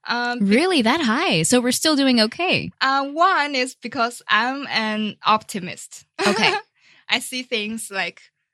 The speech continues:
Speaker 1: I believe it's going towards a right direction because the government is trying to push it, the formalization process, and people are more getting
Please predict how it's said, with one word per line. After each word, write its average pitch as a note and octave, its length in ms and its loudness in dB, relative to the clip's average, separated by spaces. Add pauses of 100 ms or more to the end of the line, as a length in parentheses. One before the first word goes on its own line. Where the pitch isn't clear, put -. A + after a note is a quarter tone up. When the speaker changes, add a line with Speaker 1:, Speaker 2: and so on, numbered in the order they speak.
Speaker 1:
I A#3+ 60 2
believe A3 300 -6
it's G3 220 -8
going G#3+ 400 -4
towards F#3+ 680 -4
a F#3 260 -4 (180)
right G3 380 -2
direction G#3 560 0
because G3 380 -4
the F3+ 260 -4
government G#3 480 0
is F#3+ 220 -6
trying G3 280 0
to G3 80 -4
push G3+ 300 -2
it, F3 200 0 (100)
the F#3 140 -6
formalization F#3+ 1080 -2 (160)
process, A3+ 640 0 (340)
and G3 480 -2
people A3+ 260 -4
are F#3+ 180 2
more G3+ 340 -2
getting G3 500 -4